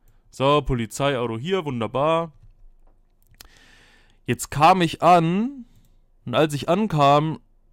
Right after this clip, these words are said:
stand hier schon ein Auto. Der wollte sicherlich rechts abbiegen, aber konnte da ja nicht abbiegen, weil da war ja der Umzug.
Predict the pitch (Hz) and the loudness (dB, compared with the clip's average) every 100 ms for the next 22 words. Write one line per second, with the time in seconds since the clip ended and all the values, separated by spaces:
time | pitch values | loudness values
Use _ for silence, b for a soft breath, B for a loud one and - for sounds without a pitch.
0 | _ - - 156 147 131 151 220 190 165 | _ -14 -4 -2 -2 -2 -2 0 0 0
1 | 147 113 185 214 202 190 185 185 180 160 | 0 0 0 0 4 6 6 4 0 -10
2 | _ _ _ _ _ _ _ b b b | _ _ _ _ _ _ _ b b b
3 | b b 139 135 165 160 160 165 160 143 | b b 6 8 8 6 4 4 6 6
4 | 147 127 113 143 - - 143 - 147 143 | 2 0 0 0 -2 2 2 2 0 0
5 | 170 143 135 127 117 _ _ _ - 156 | 0 0 0 -2 -4 _ _ _ 0 4
6 | 208 170 143 139 139 117 175 160 151 156 | 4 6 6 6 4 2 2 2 0 0
7 | 135 123 104 104 110 151 156 135 - 107 | 2 2 0 0 0 2 2 0 0 -2
8 | 92 - - | -2 -8 -20